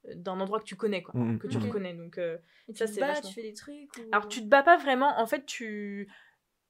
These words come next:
Speaker 1: tu suis cette lumière, mais sur
Speaker 3: Ouais.
Speaker 1: cette lumière, il y a des
Speaker 3: Des
Speaker 1: obstacles, genre,
Speaker 3: obstacles,
Speaker 1: un
Speaker 3: ok.
Speaker 1: truc tout bête, par exemple, t'es dans un parc,
Speaker 3: Mhm.
Speaker 1: euh, t'as un toboggan, bah, il faut monter en haut du toboggan.
Speaker 3: Et là, c'est
Speaker 1: Et comme
Speaker 3: chaud.
Speaker 1: t'es relié à l'autre personne par ta pelote de laine,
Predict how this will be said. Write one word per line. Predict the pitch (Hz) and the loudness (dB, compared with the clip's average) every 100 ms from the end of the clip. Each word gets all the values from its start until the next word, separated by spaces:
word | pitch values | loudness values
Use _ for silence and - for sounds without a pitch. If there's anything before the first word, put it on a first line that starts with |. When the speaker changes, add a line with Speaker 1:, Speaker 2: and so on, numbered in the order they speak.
| _ _ - | _ _ -12
Speaker 1:
tu | 240 | -6
suis | - 349 | -6 -2
cette | 349 - | -2 0
lumière, | 262 254 302 359 | 0 4 4 6
mais | 240 | 2
sur | 233 | 0
Speaker 3:
Ouais. | 247 | 2
Speaker 1:
cette | 269 254 | 0 0
lumière, | 247 302 | 0 2
il | 277 | 4
y | |
a | 208 | 2
des | 208 202 196 | 0 -2 -4
Speaker 3:
Des | 185 | -6
Speaker 1:
obstacles, | 208 240 285 247 | 0 4 6 6
genre, | 196 | 4
Speaker 3:
obstacles, | 190 | 4
Speaker 1:
un | |
Speaker 3:
ok. | 202 | -2
Speaker 1:
truc | 220 220 | -6 -8
tout | 226 | 4
bête, | 254 262 | 4 4
par | 208 | -4
exemple, | 240 254 | -6 -4
t'es | 190 | -2
dans | 190 185 | -2 -6
un | |
parc, | 196 240 - - - - | 2 2 2 -12 -18 -18
Speaker 3:
Mhm. | 240 202 | -8 -2
Speaker 1:
euh, | 196 | -2
t'as | 196 | -2
un | 190 | -4
toboggan, | 196 208 220 208 262 320 - - | -2 0 2 4 4 2 -8 2
bah, | 214 | 4
il | 214 | 4
faut | 226 | -2
monter | 226 226 269 | -2 2 4
en | 247 | 4
haut | |
du | 214 | 2
toboggan. | 233 202 214 214 208 | -6 -6 -2 -2 -2
Speaker 3:
Et | 220 | -8
là, | 226 | -12
c'est | 226 | -6
Speaker 1:
Et | 233 | 4
comme | 294 294 | 4 6
Speaker 3:
chaud. | |
Speaker 1:
t'es | 277 | 2
relié | 233 262 254 269 | 6 4 6 2
à | |
l'autre | 240 | 4
personne | 247 240 254 233 | 0 -2 -2 -2
par | 220 | -4
ta | 196 | -4
pelote | 208 196 | -2 -4
de | 190 | -2
laine, | 180 254 220 | -2 -2 -4